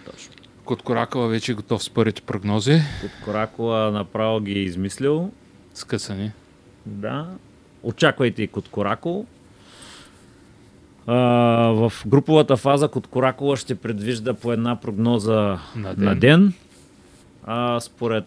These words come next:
Speaker 1: своята, според своята енергия,
Speaker 2: Предразположеност.
Speaker 1: <laughs> да,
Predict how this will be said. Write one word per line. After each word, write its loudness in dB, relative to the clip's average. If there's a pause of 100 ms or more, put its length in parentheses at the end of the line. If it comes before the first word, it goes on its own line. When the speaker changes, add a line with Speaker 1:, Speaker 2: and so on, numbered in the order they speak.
(120)
Speaker 1:
своята, 0 (2500)
според -4
своята 0
енергия, 2 (300)
Speaker 2:
Предразположеност. -2
Speaker 1:
<laughs> -
да, -2